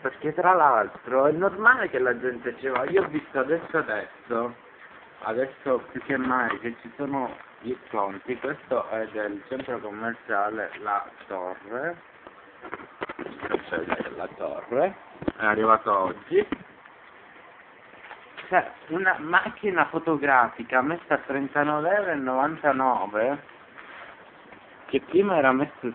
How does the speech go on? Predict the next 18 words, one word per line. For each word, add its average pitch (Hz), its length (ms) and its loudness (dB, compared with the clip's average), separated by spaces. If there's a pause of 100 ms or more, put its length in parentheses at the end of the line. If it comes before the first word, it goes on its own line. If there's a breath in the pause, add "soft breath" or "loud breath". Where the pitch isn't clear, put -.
sessantanove 120 1040 2
e - 20 -8
novantanove. 92 1040 0 (1120)
Già 180 60 4
questi 139 400 -2
sono 139 220 4
prezzi 156 420 0
buoni, 110 600 6 (100)
marca 120 680 4
H 107 100 0 (140)
P. 117 200 2 (2250)
Altri 143 560 0
sconti, 101 500 -6
vediamo 117 520 -2
un 113 100 -8
pochettino. 101 760 -12 (960)
Quello 165 300 2
di 147 180 -4